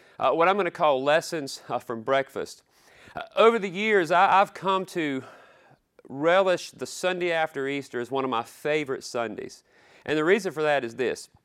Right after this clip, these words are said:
I, like all believers, love Easter Sunday. I love the excitement. I love the, uh, bes-,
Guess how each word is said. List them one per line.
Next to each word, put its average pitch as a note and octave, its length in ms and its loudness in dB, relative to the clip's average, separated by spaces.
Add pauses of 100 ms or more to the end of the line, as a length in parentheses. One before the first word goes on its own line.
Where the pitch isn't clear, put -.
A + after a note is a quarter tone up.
(640)
I, C#3 140 6
like D#3 260 6
all D3+ 340 2
believers, C#3+ 540 -4
love C#3 220 2
Easter D3+ 280 -4
Sunday. A#2+ 380 -4
I A#2 60 2
love A#2+ 260 -2
the A#2 80 -6
excitement. C#3 640 -4
I B2 60 -4
love B2 300 -2
the, A2+ 180 -2 (380)
uh, A#2 160 4
bes-, A2+ 300 -8